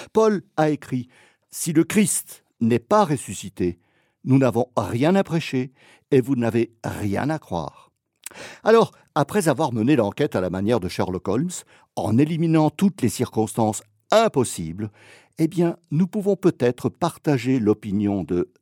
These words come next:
Lewis, qui conclut en disant, « Nous sommes confrontés à un dilemme impressionnant.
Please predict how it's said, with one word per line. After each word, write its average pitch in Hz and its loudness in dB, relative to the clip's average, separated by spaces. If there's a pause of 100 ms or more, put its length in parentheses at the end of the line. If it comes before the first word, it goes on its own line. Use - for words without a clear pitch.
Lewis, 95 -8 (440)
qui 160 -8
conclut 151 -4
en 127 0
disant, « 120 -4 (460)
Nous 175 4
sommes 98 0
confrontés 160 -2 (120)
à 104 0
un 131 0
dilemme 113 0 (220)
impressionnant. 135 0